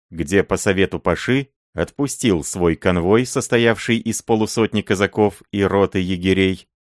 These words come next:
переоделся в турецкое платье и, пробираясь через Батум, Азургеты и Поти, берегом Черного моря,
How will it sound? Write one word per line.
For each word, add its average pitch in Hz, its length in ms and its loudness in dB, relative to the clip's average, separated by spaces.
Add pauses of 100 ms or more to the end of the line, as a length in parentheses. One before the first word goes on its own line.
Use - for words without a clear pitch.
(140)
переоделся 98 680 2
в - 60 -4
турецкое 98 580 2
платье 110 680 0 (240)
и, 92 140 -2
пробираясь 95 720 2
через 90 360 0
Батум, 104 580 0 (140)
Азургеты 90 800 0
и 101 160 -2
Поти, 120 600 0 (140)
берегом 92 560 2
Черного 95 480 4
моря, 92 480 4